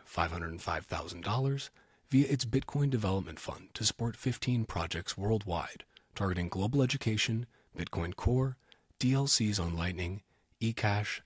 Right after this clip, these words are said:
and scholarships. For some Nostr news from Will Kasserin, A K A J B fifty-five, someone built a Hacker News for Nostr.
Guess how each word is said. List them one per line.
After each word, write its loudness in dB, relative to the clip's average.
and 0
scholarships. -2
For 4
some 4
Nostr 2
news 0
from -2
Will 0
Kasserin, -2
A -6
K -4
A -16
J -2
B -4
fifty-five, -4
someone 6
built 4
a 2
Hacker -2
News 0
for 2
Nostr. 2